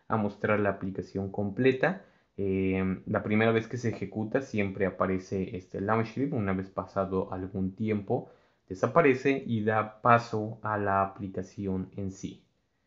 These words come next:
Como podemos ver, aquí está. Es una aplicación idéntica a la que tenemos en Android.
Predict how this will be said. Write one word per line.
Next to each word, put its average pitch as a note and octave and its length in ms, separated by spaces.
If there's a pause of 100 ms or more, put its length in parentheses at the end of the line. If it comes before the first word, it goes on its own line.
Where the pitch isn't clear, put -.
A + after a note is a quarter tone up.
(120)
Como F#2 200
podemos F#2 460
ver, B2+ 380 (680)
aquí G2+ 320
está. C#3+ 480 (220)
Es A2 160
una A#2+ 220
aplicación G#2 720
idéntica B2 760
a - 20
la G2+ 160
que G2 80
tenemos G2 480
en G#2+ 140
Android. C3+ 400